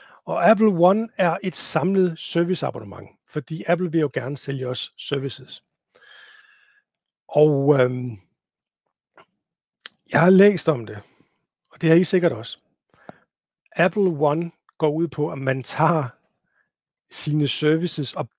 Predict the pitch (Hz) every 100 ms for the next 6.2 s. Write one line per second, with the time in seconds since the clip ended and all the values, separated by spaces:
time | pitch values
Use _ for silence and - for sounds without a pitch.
0 | _ 123 175 175 151 143 131 139 - 151
1 | - 190 160 131 - 135 143 - - -
2 | 156 170 - - _ - 139 123 92 -
3 | 104 - _ _ _ _ _ _ _ -
4 | 117 127 160 147 - _ _ _ - 107
5 | 135 151 156 151 147 131 123 147 - 131
6 | 120 127